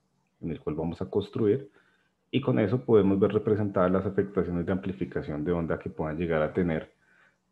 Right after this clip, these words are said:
mi sismo, o por lo menos el sismo de diseño, y que va a tener, o que va a sufrir mi estructura a nivel, eh, al nivel cero, o al nivel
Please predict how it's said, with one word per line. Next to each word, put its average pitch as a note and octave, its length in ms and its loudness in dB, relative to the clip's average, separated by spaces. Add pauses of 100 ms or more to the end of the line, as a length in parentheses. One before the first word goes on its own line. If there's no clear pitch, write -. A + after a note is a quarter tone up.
(140)
mi G#2+ 160 2
sismo, G2 640 2
o F#2 100 -8
por F2 120 4
lo D#2 40 0
menos E2+ 220 -2
el G2 80 -2
sismo F2+ 380 -2
de G2+ 80 4
diseño, G2+ 460 2 (1000)
y C3 180 4
que A#2+ 120 6
va A2 160 8
a A2 80 2
tener, A2+ 420 4 (420)
o - 120 -8
que - 100 0
va F#2+ 160 6
a G2 40 4
sufrir G#2 440 0
mi G#2+ 80 2
estructura A#2 800 0 (880)
a F#2 100 0
nivel, D#2+ 580 0 (640)
eh, D#2+ 360 -4
al E2 120 -4
nivel D#2 240 -4
cero, A2+ 400 0 (300)
o E2 80 -8
al E2 100 -6
nivel D#2 360 -4